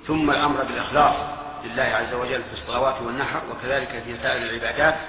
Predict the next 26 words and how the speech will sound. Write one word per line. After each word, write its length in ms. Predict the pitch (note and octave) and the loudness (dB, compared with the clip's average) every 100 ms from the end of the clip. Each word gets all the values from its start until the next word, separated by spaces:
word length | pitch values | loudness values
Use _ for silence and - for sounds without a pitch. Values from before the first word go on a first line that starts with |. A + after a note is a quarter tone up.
| - - - - - - - - - - | -10 -12 -14 -16 -18 -20 -20 -20 -20 -8
ثم 200 | C#3+ C#3+ | 0 2
بيان 360 | C#3+ D#3+ F3 C#3+ | 4 6 8 8
أن 380 | C3+ C3+ C3+ C#3 | 4 0 0 0
من 120 | C#3 - | 0 4
أبغض 300 | F3 - F3+ | 4 8 6
الرسول 460 | E3+ C#3 - D#3+ C#3+ | 6 2 0 2 4
عليه 220 | D3 C3+ | 4 0
الصلاة 260 | - C3+ B2 | -2 -2 -2
والسلام 360 | A#2+ - A#2 - - C3+ | -6 -4 -4 -4 -4 0
أو 180 | D3+ | 4
أبغض 300 | E3 D#3+ E3 | 6 6 4
شيئا 220 | - D#3+ D#3 | 2 0 0
من 120 | D#3 | 0
ش-، 380 | D3 C3+ - C#3 | 0 -4 -8 -8
من 80 | |
شريعته 540 | B2+ C#3+ D#3+ D#3 G3 G3+ - - - - - - | -4 -2 2 2 0 -6 -8 -14 -16 -18 -20 -10
فإنه 520 | C3+ C#3 C3+ A#2+ A#2+ - - - - - - - - - C3+ | -8 -6 -4 -4 -4 -6 -12 -16 -18 -20 -20 -20 -20 -14 0
هو 100 | C#3 | 0
الأقطع 640 | B2 C#3+ C#3+ - D3 - - - - - - - - - | 4 2 2 0 2 2 0 -10 -12 -14 -16 -18 -20 -10
الذي 300 | B2+ B2+ A#2+ | -6 -4 0
لا 120 | C3+ D3 | 2 2
خير 260 | C#3+ A#2+ | 0 -4
فيه 320 | A#2+ D3+ C#3+ | -2 -2 -2
ولا 140 | - - | -2 -2
بركة 340 | B2 B2+ G2+ | -4 -6 -10
فيه. 240 | A2 G#2 | -12 -14